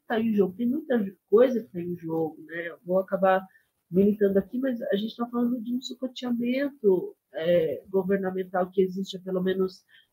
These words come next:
sete anos, né? Não dá pra culpar só o governo Bolsonaro, a gente precisa falar dos históricos do governo Temer também. É, então, a gente tá vivendo as consequências disso e a gente não pegou nem as piores, né? A gente não, o,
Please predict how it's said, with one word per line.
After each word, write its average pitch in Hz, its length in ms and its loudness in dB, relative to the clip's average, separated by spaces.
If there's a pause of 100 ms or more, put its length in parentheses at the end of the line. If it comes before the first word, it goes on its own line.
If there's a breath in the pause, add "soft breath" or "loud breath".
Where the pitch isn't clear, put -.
sete 202 520 2
anos, 156 480 0 (100)
né? 156 280 -8
Não 151 160 -18
dá 160 120 -8
pra 175 140 -18
culpar 165 420 -10
só 160 200 -10
o 160 60 -10
governo 165 360 -12
Bolsonaro, 156 560 -8
a 143 40 -18
gente - 280 -20
precisa - 440 -16
falar 165 180 0
dos - 180 -12
históricos - 560 -2
do - 80 -14
governo 165 360 -10
Temer 180 360 2
também. 151 360 -4 (600 soft breath)
É, 156 420 4
então, 214 680 4 (1080)
a 185 80 4
gente 220 180 2
tá 233 80 0
vivendo 214 280 2
as 247 80 0
consequências 214 720 0
disso 240 300 0
e - 20 4
a 233 40 4
gente 240 200 -2
não 254 80 0
pegou 247 240 4
nem 294 140 2
as 302 120 -6
piores, 247 720 6 (480)
né? 220 320 4
A 190 120 4
gente 220 240 2
não, 240 160 2
o, 220 180 0